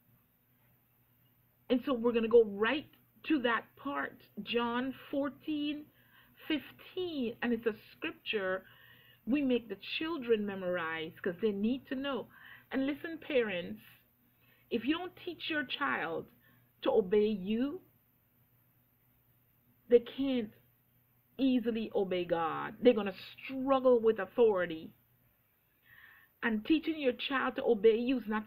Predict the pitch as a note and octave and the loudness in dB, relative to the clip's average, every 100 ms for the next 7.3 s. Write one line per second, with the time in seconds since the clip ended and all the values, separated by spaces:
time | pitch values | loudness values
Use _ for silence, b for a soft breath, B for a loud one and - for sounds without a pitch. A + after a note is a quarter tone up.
0 | - - - C#4 C4 B3+ B3 F#3+ - - | -10 -20 -6 -2 0 2 0 0 -6 -4
1 | D3 D#3 D#3 - _ B B B G#3+ G#3+ | -4 -4 -10 -16 _ B B B 0 0
2 | - - G3 A3+ A#3 A3+ F3+ - E3+ D#3+ | -4 -4 0 4 2 0 -6 -4 -4 -4
3 | D#3 - _ b b b - A#3 A#3 F3 | -12 -18 _ b b b 0 4 4 4
4 | G#2 - _ B B A#3+ B3+ - C#4+ A3 | -2 -10 _ B B 2 2 0 2 4
5 | F3+ A3 C4+ C4+ D4+ C#4 A#3+ A#3 A3 A#3 | 8 10 10 8 -4 0 0 0 -2 -2
6 | G3 G#3 G#3+ G#3+ A3 A3 G3 F3+ F#3 F3+ | 0 0 2 0 0 -2 -4 -4 -4 -4
7 | E3+ D3 - | -4 -6 -10